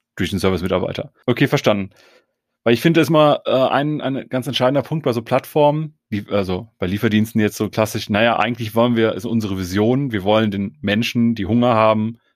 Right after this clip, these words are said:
Essen nach Hause bringen. Aber damit wir das erfüllen können, müssen wir einen Mehrwert liefern für die, die Essen produzieren,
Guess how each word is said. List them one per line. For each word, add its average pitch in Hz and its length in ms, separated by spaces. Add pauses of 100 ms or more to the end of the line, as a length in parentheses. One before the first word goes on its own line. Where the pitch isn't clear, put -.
(160)
Essen 110 220
nach 95 140
Hause 85 200
bringen. 92 400 (400)
Aber 107 240
damit 151 240
wir 156 100
das 117 140
erfüllen 117 360
können, 127 220
müssen 127 340
wir 110 160
einen 104 220
Mehrwert 117 340
liefern 120 320
für 110 260
die, 107 280
die 117 160
Essen 113 260
produzieren, 113 680